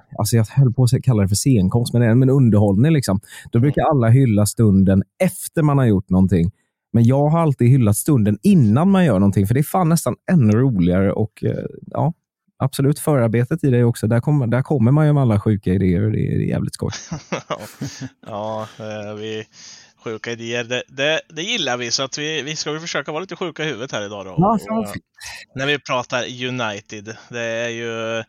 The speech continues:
Speaker 2: det är fan upp och ner när känslorna svallar nu för tiden, alltså. Det är, det kastas till höger och vänster, och vi ska försöka ta oss igenom den här veckan som har varit.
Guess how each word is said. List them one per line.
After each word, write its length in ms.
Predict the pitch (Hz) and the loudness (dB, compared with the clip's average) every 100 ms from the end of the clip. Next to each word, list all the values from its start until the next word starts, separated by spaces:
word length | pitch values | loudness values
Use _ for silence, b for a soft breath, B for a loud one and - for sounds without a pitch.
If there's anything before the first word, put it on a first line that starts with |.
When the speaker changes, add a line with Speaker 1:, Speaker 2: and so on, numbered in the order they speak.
| B B B B - | B B B B -12
Speaker 2:
det 80 | |
är 40 | 123 | -6
fan 200 | 160 180 | -4 -4
upp 200 | 180 - | -6 -8
och 80 | 165 | -6
ner 300 | 190 190 143 | -4 -2 -2
när 100 | 143 | -4
känslorna 440 | 156 123 - 120 | -4 -6 -10 -10
svallar 340 | 120 127 127 | -8 -6 -6
nu 120 | 135 110 | -8 -10
för 80 | |
tiden, 280 | 113 110 104 | -14 -14 -14
alltså. 320 | 95 95 123 | -14 -12 -12
Det 120 | 113 113 | -10 -10
är, 840 | 104 110 110 107 104 69 80 - - | -10 -10 -10 -10 -10 -12 -14 -16 -18
det 80 | |
kastas 400 | 117 127 - 127 | -14 -12 -12 -14
till 100 | - | -12
höger 260 | 123 110 113 | -10 -10 -10
och 80 | 117 | -12
vänster, 420 | 104 - 127 - | -10 -10 -10 -12
och 220 | 123 123 | -12 -10
vi 40 | 127 | -10
ska 120 | 151 | -10
försöka 280 | 143 160 160 | -8 -10 -10
ta 140 | - | -8
oss 200 | 165 160 | -6 -6
igenom 320 | 170 139 180 - - | -8 -8 -10 -12 -8
den 100 | 170 | -4
här 120 | 139 | -4
veckan 360 | 127 127 - 117 | -4 -10 -12 -12
som 120 | 127 | -10
har 80 | 117 | -10
varit. 300 | 120 120 | -8 -10